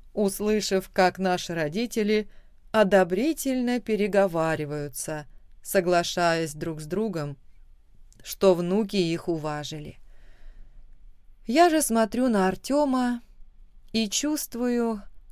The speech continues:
как внутри разливается тепло. Ни разу я не пожалела, что спустя несколько лет после того, как мы с Савой поженились, настояла на том, чтобы он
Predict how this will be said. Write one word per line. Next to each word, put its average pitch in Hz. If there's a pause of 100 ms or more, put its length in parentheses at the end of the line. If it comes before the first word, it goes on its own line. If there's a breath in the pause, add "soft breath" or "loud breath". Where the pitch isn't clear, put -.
как 320
внутри 226
разливается 170 (480)
тепло. 151 (1700)
Ни 233
разу 285
я 240
не 233
пожалела, 196 (640 soft breath)
что 196
спустя 202
несколько 196
лет 180 (420)
после 180
того, 185
как 165
мы 170
с -
Савой 151 (140)
поженились, 165 (1000)
настояла 277
на 180
том, 254
чтобы 180
он 196